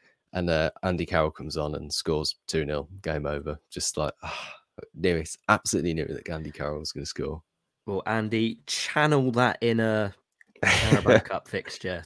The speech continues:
Speaker 2: that, that, that, that you scored in. Come on, get, get us, get us three points. We need it. We absolutely need it. <laughs>
Speaker 1: After you, it was, what, six points
Speaker 2: Six
Speaker 1: deduction, was it?
Speaker 2: points.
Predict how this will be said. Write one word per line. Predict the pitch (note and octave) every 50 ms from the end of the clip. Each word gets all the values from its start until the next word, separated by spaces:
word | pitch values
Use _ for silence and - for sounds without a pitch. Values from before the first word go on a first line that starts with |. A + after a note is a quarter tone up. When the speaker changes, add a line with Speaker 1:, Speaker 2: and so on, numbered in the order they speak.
| - _
Speaker 2:
that, | - F#2 E2 -
that, | - G2 E2 - -
that, | G#2 C#2+ -
that | G2+ F2+ - -
you | F2+
scored | - - - F#2+ F2+ F2+ F2+ F2+
in. | F2 F2 E2+
Come | - - F#2+ F#2 F2+
on, | F2 E2+ E2 D#2 - _ _ _ _
get, | - A2 - - - - - - - -
get | B2+ B2 - - A#2
us, | G#2 - -
get | - C#3 C3 A#2
us | G#2+ -
three | - G#2 F#2+ F2
points. | - F#2 F#2 F2 -
We | - F#2+ F2
need | E2+ E2 E2 E2
it. | E2+ E2+ - - - - - - - - - _ _
We | - F#2+
absolutely | - - - F2 D2 F2+ F2 E2+
need | E2 D#2+ F2
it. | D#2+ - _ - C3+ - - D3+
<laughs> | C#3+ C#3 - E3+ D3+ - - - - D3+ C#3 - - - - - - -
Speaker 1:
After | - - F#2+
you, | F2+ E2+ E2
it | - - - - -
was, | A#2+ A2 G2+ -
what, | A2+ A#2 A2 G2
six | - - - C3 - -
points | - - C3+ C3+ A#2 - -
Speaker 2:
Six | - - - - - - -
Speaker 1:
deduction, | - C#3+ C3+ - - - C3+
was | C3+ C3+ C3 C#3
it? | D3+
Speaker 2:
points. | D3 - -